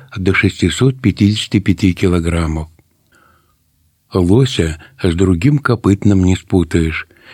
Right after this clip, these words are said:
Вид у него колоритный. Рога у самцов большие, по форме похожи на ладонь человека с растопыренными пальцами или на древний плуг. Поэтому лосей часто называют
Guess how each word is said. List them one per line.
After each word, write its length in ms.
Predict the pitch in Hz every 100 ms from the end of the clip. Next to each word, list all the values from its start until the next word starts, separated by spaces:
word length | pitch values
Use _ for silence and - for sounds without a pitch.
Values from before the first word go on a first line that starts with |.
| -
Вид 380 | 95 82 120 127
у 40 | 123
него 280 | 113 113
колоритный. 840 | 107 104 98 92 87 - 85 80 80 - - -
Рога 420 | 92 90 82 87
у 120 | 82
самцов 600 | 80 90 85 - 117 113 -
большие, 720 | 95 82 - 110 113 90 80 - - -
по 100 | 85
форме 400 | - 131 123 117
похожи 480 | 107 87 117 117 113
на 140 | 107
ладонь 400 | 101 95 101 107
человека 800 | - 113 117 90 90 85 92 92 - - -
с 80 |
растопыренными 840 | 90 82 - 82 98 95 95 92 90
пальцами 800 | - 87 80 80 85 82 78 - - -
или 340 | - 120 131 131
на 200 | 101 98
древний 520 | 92 92 98 95 95
плуг. 540 | - 90 85 78 - - _ _ _ _ _ _ _ -
Поэтому 600 | 90 87 92 87 85 85
лосей 600 | 87 85 - 131 131 131 - - -
часто 320 | 120 131 107
называют 580 | 98 85 82 95 98